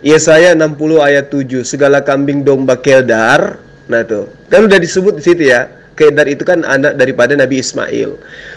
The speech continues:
"Segala kambing domba keturunan Ismail akan terhimpun kepadamu." Ayo, domba-domba jantan akan tersedia untuk ibadahmu. Ayo,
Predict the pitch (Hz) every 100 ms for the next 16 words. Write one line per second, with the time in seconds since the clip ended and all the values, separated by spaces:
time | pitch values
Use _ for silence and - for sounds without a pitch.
0 | - - 143 139 160 208 233 226 214 208
1 | 202 202 202 180 190 190 156 185 196 185
2 | 170 170 175 - _ _ _ 151 139 139
3 | 170 170 160 156 147 - 151 - 139 127
4 | - 202 214 214 214 - - 143 143 143
5 | 135 120 165 185 165 156 139 135 131 127
6 | 123 117 101 - - - _ - - -
7 | 101 123 143 143 - - - - - 120
8 | 131 120 120 117 107 107 135 147 151 147
9 | 143 143 147 147 - - - 113 117 120
10 | 117 117 117 - 113 127 143 139 117 113
11 | 117 - 123 113 110 - 110 101 - -
12 | - - - - - - 90 104 123 135
13 | 110